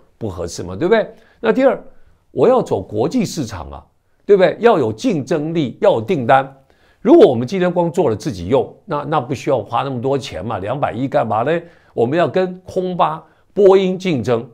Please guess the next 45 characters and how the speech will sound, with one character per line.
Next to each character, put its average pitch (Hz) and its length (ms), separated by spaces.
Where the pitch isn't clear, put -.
要 226 140
拿 160 200
得 208 100
出 196 200
手， - 340
像 196 220
至 214 180
少 101 200
C 170 260
九 104 180
幺 131 160
九 104 240
拿 135 140
得 214 120
出 190 180
去 202 200
啊， 117 160
对 202 120
不 185 60
对？ 165 180
我 - 100
们， 165 220
我 143 100
们 165 120
可 208 100
以 156 120
出 175 120
去 135 120
跟 170 100
人 131 60
家 131 120
竞 127 240
争 101 320
啊， 104 240
这 247 140
个 170 260
你 120 140
一 131 80
定 170 100
要 139 100
有 98 180
新 214 280
的 170 80
设 123 200
计 95 260